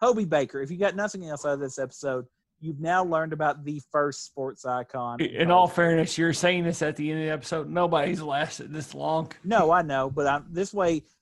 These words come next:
Speaker 1: th-, I get a tax write-off. See, I, the, I got this book to teach for my summer class,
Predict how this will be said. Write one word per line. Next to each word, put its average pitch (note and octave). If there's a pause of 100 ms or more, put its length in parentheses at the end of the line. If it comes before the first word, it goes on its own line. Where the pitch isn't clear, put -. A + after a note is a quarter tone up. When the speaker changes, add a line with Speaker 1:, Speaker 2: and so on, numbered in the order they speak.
Speaker 1:
th-, G#3
I G3
get G#3
a E3+
tax F#3
write-off. C#3
See, F3
I, D3+
the, D#3 (100)
I D#3
got E3
this E3+
book F3
to -
teach D#3 (100)
for D3+
my C3+
summer F3
class, A#2+